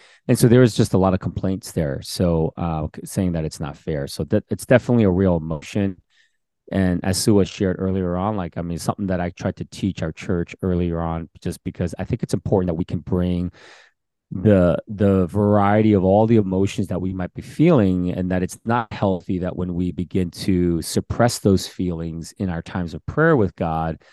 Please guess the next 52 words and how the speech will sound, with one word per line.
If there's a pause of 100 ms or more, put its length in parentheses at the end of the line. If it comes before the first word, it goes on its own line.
(140)
then
in
some
ways
in
our
relationship
with
God,
sometimes
become
a
bit
superficial.
Our
prayers
become
superficial,
and
then
it
becomes (120)
boring.
Like,
prayer,
at
least
for
me,
I
enjoy
prayer.
I
love, (340)
I
don't, (580)
I'm
not
like, (200)
"Oh,
I
can't (100)
wait
to
pray,"
but
I, (100)
I (100)
really
enjoy
prayer
because